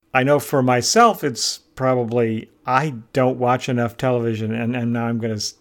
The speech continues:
you know, sound like a snobby, "I only listen to N P R." But any television I watch,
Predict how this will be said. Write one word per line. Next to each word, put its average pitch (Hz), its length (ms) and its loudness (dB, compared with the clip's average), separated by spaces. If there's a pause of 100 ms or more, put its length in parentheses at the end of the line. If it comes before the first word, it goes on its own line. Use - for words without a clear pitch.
you 127 120 -6
know, 101 140 -6
sound 117 320 -2
like 110 180 -6
a 104 120 -6
snobby, 110 560 -4 (280)
"I 120 160 -8
only 101 260 -6
listen 98 300 -10
to 120 100 -8
N 98 200 -8
P 98 160 -10
R." 92 460 -10 (380)
But 139 480 0
any 185 240 6
television 170 500 4
I 127 140 4
watch, 123 380 2